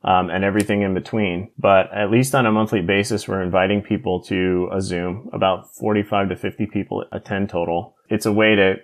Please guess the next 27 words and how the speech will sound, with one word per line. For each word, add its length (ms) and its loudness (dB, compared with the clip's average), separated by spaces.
kind 160 0
of 80 0
bring 160 0
everyone 320 2
together 400 4
who, 160 0
again, 320 -2
very 180 2
geographically 720 -2
dispersed 560 -4
workforce. 600 -2
We're 100 -4
bringing 300 4
folks 240 2
together, 640 2
giving 320 6
them 160 4
some, 420 0
something 420 2
to 80 4
take 260 0
away, 300 2
some 200 -4
kind 200 -2
of 200 -4
training 480 -2
or 260 -4